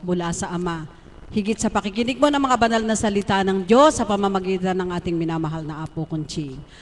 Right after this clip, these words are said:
At ngayon po, doon sa mga naka-,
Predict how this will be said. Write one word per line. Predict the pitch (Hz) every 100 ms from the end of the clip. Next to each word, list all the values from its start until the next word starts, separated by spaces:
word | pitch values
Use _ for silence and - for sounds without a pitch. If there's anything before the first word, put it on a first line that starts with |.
| - -
At | 208 220
ngayon | 254 262 254
po, | 285 339 311 - 349 -
doon | 285 285
sa | 285 277
mga | 262 247
naka-, | 240 233 226 220 220